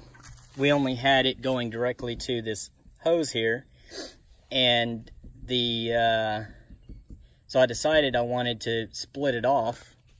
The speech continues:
into two. So it's basically what I did there. Just did a little T. Um, got an elbow here on each side.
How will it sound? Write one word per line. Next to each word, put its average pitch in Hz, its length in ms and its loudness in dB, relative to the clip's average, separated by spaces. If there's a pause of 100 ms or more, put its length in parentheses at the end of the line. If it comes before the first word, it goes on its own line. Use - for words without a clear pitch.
(140)
into 117 300 -6
two. 170 320 -2
So 120 420 4 (440)
it's - 100 -20
basically 165 360 0
what 143 140 6
I 127 80 6
did 120 240 0
there. 127 380 2 (200)
Just 123 220 -6
did 131 180 4
a 120 180 2
little 120 240 -2
T. 135 380 -2 (760)
Um, 113 560 0 (520)
got 131 160 4
an 120 120 0
elbow 120 400 4
here 123 420 0 (600)
on 117 120 -6
each 113 180 -6
side. 127 480 2